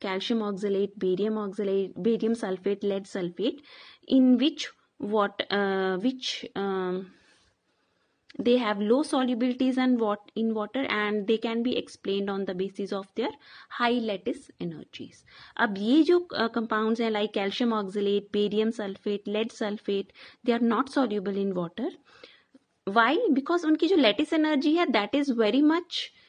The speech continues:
great as compare to जो वाटर की हाइड्रेशन एनर्जी है। तो hydration energy is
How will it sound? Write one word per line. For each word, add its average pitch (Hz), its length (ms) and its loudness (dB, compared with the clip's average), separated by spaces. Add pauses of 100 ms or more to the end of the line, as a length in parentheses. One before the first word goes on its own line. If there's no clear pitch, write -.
(260)
great 208 640 2
as - 20 -8 (160)
compare 208 380 -4 (120)
to 480 120 -2 (280)
जो 247 320 -2 (180)
वाटर 220 320 0
की 285 160 -2
हाइड्रेशन 262 600 4
एनर्जी 185 440 -4
है। 190 80 -6
तो - 120 -6
hydration 226 520 -2
energy 302 520 2
is 277 120 2